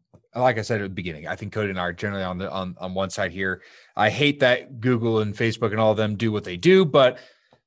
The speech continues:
I gotta stick up for them even when I hate it. That's kind of the whole point. Where Christy, I think, also has a, a pretty strong case that this is intellectually dishonest, that this is fundamentally bad for society when we, when, when these companies do this. And I don't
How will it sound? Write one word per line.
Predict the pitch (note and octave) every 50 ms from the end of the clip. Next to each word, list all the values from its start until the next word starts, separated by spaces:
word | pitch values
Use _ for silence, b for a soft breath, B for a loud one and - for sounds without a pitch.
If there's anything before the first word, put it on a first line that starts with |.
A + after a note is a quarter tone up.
| _ - -
I | F#2+ G2+ F#2+
gotta | F2 G2 G2 F#2+ F#2+ F#2
stick | F2 - - - G#2 -
up | G2 F#2 E2+
for | - F2+
them | F2+ F2+ F2 F2
even | F2 E2+ F2
when | F2 E2+
I | E2 D#2+
hate | E2+ F2+ E2
it. | E2
That's | E2+ E2+ - -
kind | - - F2+
of | E2
the | D#2+
whole | D#2+ D#2+
point. | - - E3+ F3+ C#3+ -
Where | A#2
Christy, | - - D4 C4+ - - C#3 B2 A2+ A#2 A#2 B B B B B B _ _ _ _ -
I | - F#2+
think, | - A2+ G#2
also | A2+ A2 G2+ A#2 A2
has | G#2+ G2+ F#2+
a, | G#2+
a | - - G#2+ G#2 F#2 - _
pretty | - - - G#2+ G#2 A2+ A#2+
strong | A2+ - - B2 A#2+ B2 B2 A#2+
case | A#2 - C3 C3+ G2+ E2+ - - -
that | - F#2+ F#2 F2+ F2
this | G2+ G2 - -
is | B2 A2+ A2+ G2+ F2+ - b b b b b b
intellectually | - C3+ C3 A#2+ - C#3 A#2 G#2+ A2+ A2+ - - A#2+ G2+ F#2
dishonest, | D#2+ D#2+ D2+ - G2+ C#3+ D#3+ D#3+ D3 -
that | - F#2 E2+
this | G#2+ G2 - -
is | D#2 D#2+ G2 F#2+ F#2+ F2+ E2+ - b b b b
fundamentally | b - - B2+ A#2 A2 A2 G#2 G#2+ G2+ - - F#2+ F2 F2 _ _ -
bad | - F#2+ G2 G#2+ A#2 B2+ A#2+ A2+
for | - - G#2 F#2+
society | F2+ - G2+ - - - A2 G#2+ A2+ A#2
when | G#2+ G#2 F#2+
we, | F#2 F2+ F2+ F2 E2+ _ _ _ _ _ _
when, | - G#2+ G2 G2
when | G2+ G#2 F#2+
these | F#2+ F#2+ -
companies | - - F#2 E2+ F2+ E2 - -
do | F#2+ F2+ B2+ C#3 C#3+
this. | D3+ D#3+ D#3+ D#3 D#3 - -
And | - G2
I | G2 G2
don't | G2 F2+ G#2 F#2+ G2 -